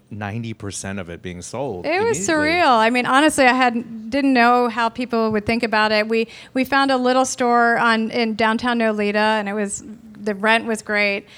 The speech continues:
Speaker 2: I had do-, I had done a run of, round of fundraising, and I said to all my friends, "Please invest what you can lose," because I was terrified of taking people's money and losing it.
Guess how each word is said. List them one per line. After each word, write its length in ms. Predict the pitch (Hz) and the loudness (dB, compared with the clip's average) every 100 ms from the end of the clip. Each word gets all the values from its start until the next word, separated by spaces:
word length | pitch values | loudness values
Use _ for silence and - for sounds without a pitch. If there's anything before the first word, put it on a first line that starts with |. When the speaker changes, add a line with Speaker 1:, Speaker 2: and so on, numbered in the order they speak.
| - - | -20 -6
Speaker 2:
I 160 | 240 240 | -2 0
had 380 | 247 233 220 202 | 2 0 -2 -4
do-, 100 | 226 | -2
I 140 | 233 | 0
had 160 | 233 226 | 0 0
done 160 | 233 240 | 0 0
a 40 | |
run 260 | 233 226 220 | 0 0 -4
of, 140 | 202 | -8
round 480 | 190 226 233 240 240 | -14 -4 0 2 0
of 80 | 220 | -2
fundraising, 800 | 226 220 214 208 208 202 202 208 | -2 -2 0 0 -2 -6 -6 -6
and 460 | 220 202 196 202 - | -2 0 -2 -6 -4
I 160 | 214 | -4
said 300 | 208 226 214 | -2 -2 -2
to 120 | 220 | -2
all 160 | 214 214 | 0 2
my 160 | 214 208 | 2 0
friends, 440 | 214 202 196 196 | 0 -2 -2 -8
"Please 460 | - 240 226 226 220 | -8 -2 2 0 -2
invest 500 | 226 202 196 190 - | -4 0 0 -2 -6
what 140 | 214 | -6
you 240 | 208 202 190 | -2 -2 -2
can 240 | 202 196 | -4 0
lose," 360 | 190 175 165 180 | 0 0 -2 -6
because 280 | 196 196 | -6 -4
I 80 | 202 | -4
was 140 | 202 - | -4 -6
terrified 800 | - 233 233 226 208 190 185 - - - - | 0 2 2 0 0 0 -4 -8 -20 -8 -4
of 160 | 233 | -4
taking 320 | - 254 254 | -2 -2 -2
people's 320 | 247 254 254 247 | -4 -4 -4 0
money 320 | 285 320 262 | 0 0 -2
and 120 | 233 | -2
losing 300 | 269 285 247 | -4 -4 -6
it. 220 | 190 - | -6 -6